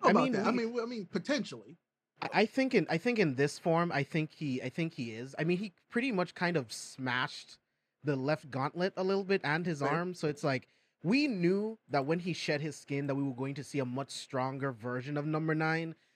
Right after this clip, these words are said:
Speaker 2: because of how strong number eight was at the time when he took out number nine. So we knew that we were gonna see that. We knew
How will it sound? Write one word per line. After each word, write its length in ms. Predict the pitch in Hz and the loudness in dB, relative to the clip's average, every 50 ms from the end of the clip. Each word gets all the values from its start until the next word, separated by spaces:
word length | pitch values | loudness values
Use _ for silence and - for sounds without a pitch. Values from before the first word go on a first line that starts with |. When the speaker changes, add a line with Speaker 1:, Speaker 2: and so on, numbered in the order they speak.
| _ _ - | _ _ -2
Speaker 2:
because 340 | 151 147 - - 190 175 165 | -2 -2 0 2 0 0 0
of 100 | 165 139 | -2 -4
how 160 | - 156 139 | 0 0 0
strong 500 | 143 - - - - 147 147 143 143 147 | 0 -2 -4 -2 2 2 4 4 2 2
number 340 | 143 139 139 135 127 131 131 135 | 0 0 0 -2 -2 0 0 0
eight 140 | 135 127 | 0 -2
was 260 | 135 131 135 135 127 131 | -2 -2 -2 -2 -2 -4
at 100 | 123 113 | -6 -6
the 80 | 123 | -10
time 340 | - - - 135 131 131 131 | -12 -8 -4 -4 -2 -2 -2
when 120 | 135 131 | -4 -4
he 100 | 123 139 | -6 -8
took 260 | 123 - - 127 - - | -8 -10 -10 -6 -2 0
out 220 | 139 139 135 - | 0 0 0 -2
number 260 | 131 127 120 120 120 113 | -6 -10 -10 -8 -10 -10
nine. 280 | 113 110 107 110 123 - _ _ _ _ _ _ | -12 -12 -14 -16 -18 -20 _ _ _ _ _ _
So 140 | - - 180 | -2 2 4
we 140 | 156 156 160 | 4 4 4
knew 240 | 156 165 190 240 262 | 4 2 2 4 4
that 100 | 233 220 | 4 4
we 100 | 220 214 | 4 2
were 60 | 196 | -2
gonna 260 | 185 180 190 185 175 165 | 0 2 2 2 0 -2
see 220 | - - 165 160 | -2 -4 -2 0
that. 280 | 139 143 139 143 143 - | 2 2 2 2 0 -2
We 200 | 123 143 165 175 | -6 -6 -4 -2
knew 600 | 170 170 165 175 220 277 277 254 196 165 160 160 | -2 -2 -2 -2 -2 -2 -2 -2 -2 -2 -2 -4